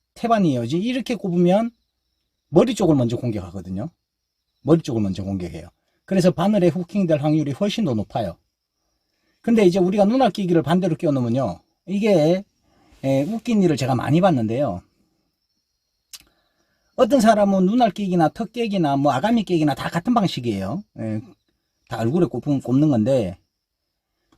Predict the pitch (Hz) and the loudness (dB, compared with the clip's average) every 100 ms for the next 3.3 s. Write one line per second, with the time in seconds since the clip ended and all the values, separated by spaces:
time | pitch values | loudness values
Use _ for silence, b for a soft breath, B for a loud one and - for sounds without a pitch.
0 | _ _ 240 247 247 208 - - 175 196 | _ _ -2 0 0 -4 -12 0 2 4
1 | 269 294 269 226 190 202 196 185 196 196 | 0 -2 -2 -2 0 2 2 0 0 0
2 | 175 170 156 165 165 160 147 147 123 123 | 0 0 0 0 0 2 2 2 0 0
3 | 117 156 208 | 0 -2 -4